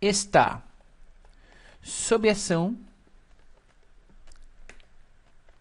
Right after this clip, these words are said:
única e exclusiva da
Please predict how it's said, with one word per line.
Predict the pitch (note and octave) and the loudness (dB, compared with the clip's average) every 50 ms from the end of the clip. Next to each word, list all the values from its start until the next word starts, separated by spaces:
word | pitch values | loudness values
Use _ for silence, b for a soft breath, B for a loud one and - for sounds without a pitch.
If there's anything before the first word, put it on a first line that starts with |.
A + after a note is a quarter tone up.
| - - - - - - _ - - - - - - - - - - - _ - - - - - - - - - b b b b b b b b b b b - - - - | -20 -20 -20 -20 -20 -20 _ -20 -20 -20 -20 -20 -20 -20 -20 -20 -20 -20 _ -20 -20 -20 -20 -20 -20 -20 -20 -20 b b b b b b b b b b b -20 -20 -6 0
única | - B3 C#4 A#3+ G3 - - - A#2 F2 D#2 - - - - - - - - - - - - - - - - - - - - - - - - - - - - - - - - - _ - - b b b b b b b b b b - - - - | 2 4 6 6 6 4 4 0 -2 -2 -4 -10 -14 -18 -20 -20 -20 -20 -20 -20 -20 -20 -20 -20 -20 -20 -20 -20 -20 -20 -20 -20 -20 -20 -20 -20 -20 -20 -20 -20 -20 -20 -20 -20 _ -20 -20 b b b b b b b b b b -20 -20 -4 4
e | F3 F3+ F3 - - - - | 6 6 6 6 4 4 6
exclusiva | F3+ G3+ A#3 - - - - C#4+ C#4 A3 F3+ F3 F3 E3+ E3 G#3+ A#3 C4 B3+ - - - - - - - - - - - - - - - - - - - - - - - - - - - - - - - - - - - - - - - - - - - - - - - - - - - - - - - - - - - - - - - - - - - _ _ - - - - - - - - - - - - b b b b b b b b b b b - - - - - | 8 8 8 6 0 -6 -4 -4 -2 0 0 2 0 2 2 2 0 0 -2 -6 -12 -20 -20 -20 -20 -20 -20 -20 -20 -20 -20 -20 -20 -20 -20 -20 -20 -20 -20 -20 -20 -20 -20 -20 -20 -20 -20 -20 -20 -20 -20 -20 -20 -20 -20 -20 -20 -20 -20 -20 -20 -20 -20 -20 -20 -20 -20 -20 -20 -20 -20 -20 -20 -20 -20 -20 -20 -20 -20 -20 -20 -20 -20 -20 -20 -20 _ _ -20 -20 -20 -20 -20 -20 -20 -20 -20 -20 -20 -20 b b b b b b b b b b b -20 -20 -20 -14 -2
da | D#3+ E3+ E3+ F3 F#3 A3 - - | 6 10 10 12 12 10 8 2